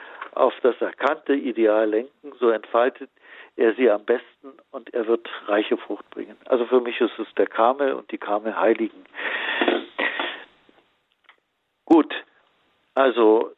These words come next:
dass ich für Gott schauen, Pater Maria Eugen, Sie spüren, und,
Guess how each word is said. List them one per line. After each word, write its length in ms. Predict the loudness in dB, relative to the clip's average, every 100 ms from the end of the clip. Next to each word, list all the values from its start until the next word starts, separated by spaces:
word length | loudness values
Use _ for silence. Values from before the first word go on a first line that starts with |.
| _ _ _ _ _ _ _ _ _
dass 180 | 0 0 -4 -20 -20 -20 _ _ _ _ _ _ _ _ _ _ _
ich 180 | 0 0
für 180 | 2 2
Gott 200 | 4 0 -2
schauen, 360 | 2 4 2 0 -12 _ _ _ _ _ _ _ _ _ _
Pater 260 | -4 0 2
Maria 360 | 2 4 4
Eugen, 280 | 4 2 -4
Sie 140 | -12 -14
spüren, 460 | -8 2 4 4
und, 220 | -2 -10